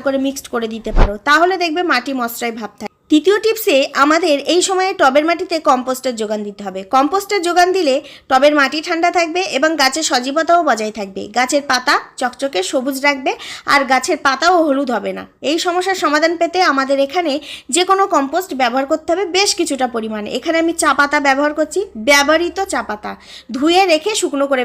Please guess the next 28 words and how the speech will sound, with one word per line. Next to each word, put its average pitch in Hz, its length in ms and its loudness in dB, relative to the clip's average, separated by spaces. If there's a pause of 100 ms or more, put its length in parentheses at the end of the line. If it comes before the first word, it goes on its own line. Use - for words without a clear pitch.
ব্যবহার 208 300 -2
করছি। 202 240 -8 (420)
তোমরা 285 180 4 (100)
ব্যবহৃত 294 380 4 (120)
চা 339 140 2
পাতা 330 240 2
ব্যবহার 320 300 2
করতে 330 280 0
পারো, 311 160 2 (240)
গোবর 254 320 4
সার 339 200 2
ব্যবহার 320 320 4
করতে 311 260 -2
পারো, 302 140 2 (140)
ভার্মি 226 360 -4
কম্পোস্ট 320 380 -2
ব্যবহার 311 280 2
করতে 320 280 0
পারো, 302 160 0 (400)
এছাড়াও 403 280 2 (120)
পাতা 285 240 2 (100)
পচা 269 360 2
সার 277 220 0 (100)
সেটিও 339 280 0
ব্যবহার 240 200 2
করতে 220 440 -4
পারো। - 120 -20 (280)
এই 294 140 4